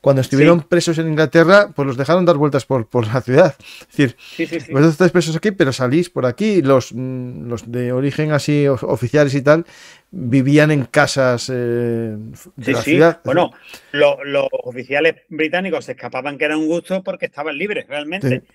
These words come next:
Speaker 2: Entonces, cada vez que llegaba un barco británico, mm, a-, le alquilaban a alguien una barca, así se escapó, por ejemplo, Beresford, y se metían en la barca, llegaban y, y se iban de nuevo rompiendo su palabra a Gran Bretaña.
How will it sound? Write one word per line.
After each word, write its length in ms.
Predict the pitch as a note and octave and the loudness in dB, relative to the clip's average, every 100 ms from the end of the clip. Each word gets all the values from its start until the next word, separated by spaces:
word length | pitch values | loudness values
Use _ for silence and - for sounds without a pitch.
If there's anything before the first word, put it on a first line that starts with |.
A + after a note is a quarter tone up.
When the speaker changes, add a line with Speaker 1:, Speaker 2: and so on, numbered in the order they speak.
| - | -16
Speaker 2:
Entonces, 280 | B2+ D3 | -4 -2
cada 160 | C3 B2+ | -2 -8
vez 120 | C3+ | -16
que 80 | D3 | -4
llegaba 200 | D#3 D#3+ | -2 -2
un 80 | E3 | -4
barco 240 | D#3+ E3 | -8 -4
británico, 640 | E3 E3 F#3 G3+ F#3+ G#3 _ | -4 -2 -4 -4 -10 -14 _
mm, 380 | D#3+ C#3+ C#3 C3+ C3+ | -14 -12 -12 -14 -10
a-, 120 | C3+ | -10
le 80 | C3+ | -8
alquilaban 480 | C3+ - C3+ D3 D#3 | -12 -12 -12 -10 -10
a 40 | |
alguien 160 | D#3+ E3 | -10 -10
una 120 | E3 | -6
barca, 460 | F3 F#3 - G#3 - _ _ | -4 -4 -8 -12 -12 _ _
así 220 | - A#2 B2+ | -20 -20 -10
se 80 | D#3+ | -10
escapó, 220 | D#3+ C#3 | -8 -10
por 120 | C#3 | -10
ejemplo, 240 | B2+ C3+ | -10 -8
Beresford, 380 | C3 G3+ F3 F#3 - | -6 -4 -6 -10 -14
y 160 | - C#3 | -18 -18
se 160 | A#2+ C3 | -16 -16
metían 320 | A#2+ C#3 D3+ | -14 -10 -8
en 80 | E3 | -8
la 80 | |
barca, 240 | E3+ F#3 F#3+ | -6 -6 -6
llegaban 380 | F3 E3+ F#3 G3+ | -6 -6 -8 -12
y, 280 | F#3+ F#3+ F3 | -16 -18 -14
y 40 | D#3+ | -14
se 160 | C#3 | -10
iban 360 | E3 E3 D#3 D3+ | -8 -8 -8 -8
de 120 | D3 | -8
nuevo 400 | D3+ D3+ D3+ C#3 _ - | -8 -6 -6 -8 _ -10
rompiendo 340 | C3+ C#3+ D3 | -8 -6 -8
su 100 | D#3+ | -6
palabra 800 | D#3+ E3 E3+ F#3 G3 E3 C3+ B2+ | -2 0 2 0 -2 -6 -12 -14
a 60 | B2 | -14
Gran 160 | B2+ | -16
Bretaña. 300 | B2 D3+ G#2+ | -14 -16 -16